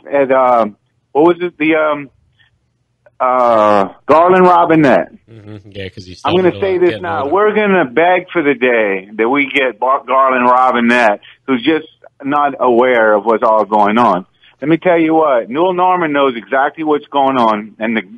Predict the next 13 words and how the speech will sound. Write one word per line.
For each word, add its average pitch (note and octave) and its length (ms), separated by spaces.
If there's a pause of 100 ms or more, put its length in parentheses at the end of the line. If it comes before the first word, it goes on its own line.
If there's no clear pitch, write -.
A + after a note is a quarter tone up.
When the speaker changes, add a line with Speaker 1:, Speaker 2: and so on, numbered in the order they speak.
Speaker 1:
and A2+ 160
the G2+ 60
guests E3+ 360
that D3+ 120
he D#3+ 200
had B2+ 480 (440)
were A2 120
just B2 260 (240)
praising D#3+ 1080
all F3 520
of A#2 220
the, A#2 260
uh, G#2 300